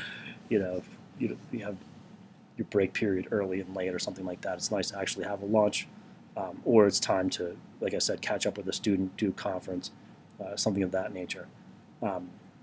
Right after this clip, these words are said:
but yeah, po-, professional development is, so for that reason, I think, and because teachers are teachers, <laughs> right, we are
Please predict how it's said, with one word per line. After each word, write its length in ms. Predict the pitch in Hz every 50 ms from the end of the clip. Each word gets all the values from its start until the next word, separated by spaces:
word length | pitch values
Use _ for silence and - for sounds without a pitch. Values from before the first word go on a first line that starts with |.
| - - - - - - - -
but 140 | - - 139
yeah, 180 | 123 135 107 92
po-, 180 | - - - - - - - - -
professional 440 | - 127 - 135 131 - - 127 117
development 580 | 107 107 - 117 113 107 - - 110 101 95 - - - - - - - - - - - - - - - - - - - - -
is, 160 | 117 101 -
so 280 | - - - - - 107
for 160 | - - 123
that 320 | 110 113 127 123 131 131 107
reason, 460 | 110 127 127 127 117 107 101 95 -
I 120 | - 107
think, 240 | - - 110 107 - - - - -
and 140 | 113 107 - - -
because 300 | - 117 - - 123 104
teachers 360 | - - 143 113 - 110 95
are 80 | 110 -
teachers, 600 | - - - 131 135 - 92 98 98 - - - - - - - - -
<laughs> 100 | - - - 208 - - - - - - - - - - - - - - - - - - 110 196 - - -
right, 360 | - 123 110 104 104 107 127 -
we 100 | 120 117
are 140 | 113 131